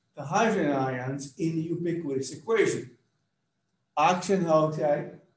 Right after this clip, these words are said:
has almost nothing to do with it. Uh, occasionally, under pathological situations, uh, oxygen will have something to do with it. And with people with emphysema, I b-,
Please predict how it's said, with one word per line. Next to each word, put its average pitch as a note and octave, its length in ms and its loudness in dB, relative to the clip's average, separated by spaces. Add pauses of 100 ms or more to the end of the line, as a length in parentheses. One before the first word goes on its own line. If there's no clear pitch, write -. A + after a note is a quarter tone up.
(120)
has C3+ 160 -10
almost F#3 380 0
nothing D3+ 340 0
to D3+ 60 -4
do C4 160 -4
with E3+ 220 -2
it. - 120 -16 (1800)
Uh, D#3+ 480 4
occasionally, F#3+ 600 6
under E3 380 4
pathological F#3+ 760 4
situations, C3 800 -10 (840)
uh, D3 60 -6
oxygen F3+ 800 -4
will G3 340 4
have D#3 220 -2
something C3+ 320 -6
to A#2 100 -8
do A2+ 100 -10
with A2+ 200 -12
it. - 120 -20 (140)
And B2+ 100 -14
with C3+ 220 -10
people E3+ 380 -8
with D3 180 -6
emphysema, D3+ 640 -2
I - 40 -8
b-, - 180 -14